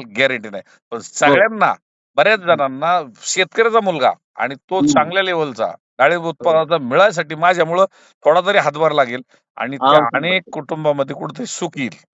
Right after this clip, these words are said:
Speaker 2: हो, हो, हो.
Speaker 1: असं मला वाटतं.
Speaker 2: हो.
Speaker 1: ह्या सगळ्या
Speaker 2: अ,
Speaker 1: गोष्टी,
Speaker 2: तुम्ही,
Speaker 1: अ?
Speaker 2: तुम्ही, अ, तुमचा पुणे पंढरपूर हायवेला का नाही माझं दुकान आहे.
Speaker 1: बर, बर.
Speaker 2: हा. आलं तर या ना शेठ भेटायला.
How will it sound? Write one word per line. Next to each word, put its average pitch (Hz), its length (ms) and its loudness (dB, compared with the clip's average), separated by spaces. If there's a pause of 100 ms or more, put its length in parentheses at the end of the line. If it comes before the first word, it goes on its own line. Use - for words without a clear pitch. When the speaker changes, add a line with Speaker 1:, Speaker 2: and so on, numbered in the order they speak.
(720)
Speaker 2:
हो, 139 160 8
हो, 104 280 -6
हो. - 60 -20 (600)
Speaker 1:
असं 156 180 2
मला 156 180 4
वाटतं. - 360 -2 (680)
Speaker 2:
हो. 101 400 -8 (1400)
Speaker 1:
ह्या 139 180 -2
सगळ्या - 220 4
Speaker 2:
अ, - 60 2
Speaker 1:
गोष्टी, 180 240 -6
Speaker 2:
तुम्ही, - 460 -4
Speaker 1:
अ? 143 200 6
Speaker 2:
तुम्ही, 208 540 -4 (400)
अ, 139 440 6 (360)
तुमचा 175 280 4 (140)
पुणे 220 200 2
पंढरपूर 247 520 2
हायवेला 214 480 4
का 175 80 0
नाही 156 180 0
माझं 185 280 -2
दुकान 165 320 0
आहे. 107 80 -8 (680)
Speaker 1:
बर, 143 220 4
बर. 131 240 -2 (360)
Speaker 2:
हा. 120 140 -18 (160)
आलं 160 340 2
तर 202 60 2
या 220 180 4
ना 233 140 2
शेठ 143 180 -2
भेटायला. 113 500 -10